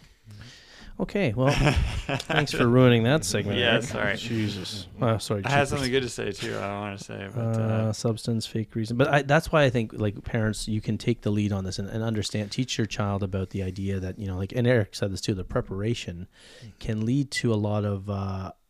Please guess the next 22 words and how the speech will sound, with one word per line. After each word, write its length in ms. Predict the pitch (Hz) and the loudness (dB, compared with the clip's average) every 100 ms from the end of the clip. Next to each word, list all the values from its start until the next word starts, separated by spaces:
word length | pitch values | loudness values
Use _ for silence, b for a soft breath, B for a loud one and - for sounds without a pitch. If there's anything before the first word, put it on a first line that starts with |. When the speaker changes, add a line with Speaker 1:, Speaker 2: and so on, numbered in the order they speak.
| _ - | _ -8
Speaker 1:
contr-, 360 | - 113 - | -4 -4 0
it 140 | 147 139 | 0 2
leads 260 | 139 165 | 0 2
to 60 | - | -4
self-control. 800 | - 120 - 107 - 104 90 110 | -2 -4 -4 -10 -2 -2 -2 -4
That's 160 | 113 135 | -2 0
what 120 | 113 | 0
sort 200 | 143 123 | 4 4
of 40 | |
I 40 | 113 | 4
was 100 | 98 | 4
getting 220 | 110 107 | 0 0
at, 80 | - | -2
too, 140 | 113 | -2
with 80 | 101 | -2
my 100 | 98 | -4
kids 300 | - 107 95 | -4 -6 -2
yesterday 300 | 110 - 104 | -4 -2 -2
about 160 | 98 - | -2 -8
the 80 | |
test 300 | - 123 - - | -4 -4 -4 -8
stuff, 180 | 90 | -8